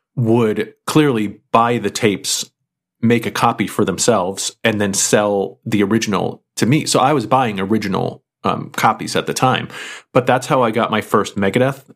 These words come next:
uh, cassettes. That's how I got my first Metallica cassettes. It's wh-, how I got my first Slayer album, uh, and also Anthrax. So all of my big four albums came from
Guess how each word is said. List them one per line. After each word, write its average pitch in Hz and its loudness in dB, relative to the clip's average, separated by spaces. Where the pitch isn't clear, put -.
uh, 120 0
cassettes. 120 -2
That's 101 -2
how 104 2
I 98 2
got 95 0
my 95 0
first - 0
Metallica 104 0
cassettes. 127 -2
It's - -4
wh-, 104 -2
how 104 2
I 101 0
got 98 -2
my 95 0
first - -2
Slayer 101 2
album, 135 0
uh, 107 2
and 117 0
also 123 2
Anthrax. 120 -2
So 123 4
all 147 2
of 165 -2
my 127 2
big 117 -2
four 107 0
albums - 0
came 131 2
from 98 -2